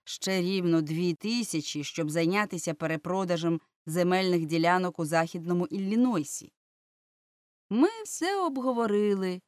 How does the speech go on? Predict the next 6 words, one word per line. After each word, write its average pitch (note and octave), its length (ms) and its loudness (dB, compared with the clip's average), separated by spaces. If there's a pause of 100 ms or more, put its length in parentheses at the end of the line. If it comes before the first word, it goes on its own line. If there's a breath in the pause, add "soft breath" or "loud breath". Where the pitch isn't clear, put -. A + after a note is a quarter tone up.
(180)
сидячи F#3+ 680 -2
на E3 140 4
східцях A#3+ 840 -2
перед E3+ 380 0 (140)
дверима D#3+ 640 0
готелю. D#3 680 -4